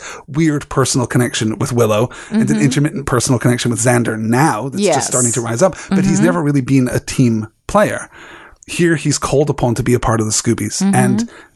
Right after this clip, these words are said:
Speaker 1: absolutely, definitively steps up.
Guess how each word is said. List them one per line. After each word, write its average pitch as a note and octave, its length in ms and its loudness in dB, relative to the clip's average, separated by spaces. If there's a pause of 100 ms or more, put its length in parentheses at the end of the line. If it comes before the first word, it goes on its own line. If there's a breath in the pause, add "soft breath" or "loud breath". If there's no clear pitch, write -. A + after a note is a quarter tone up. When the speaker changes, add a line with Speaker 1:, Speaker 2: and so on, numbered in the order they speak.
(280)
Speaker 1:
absolutely, B2+ 720 -2 (100)
definitively C#3+ 880 0
steps - 400 -2
up. D3 240 -2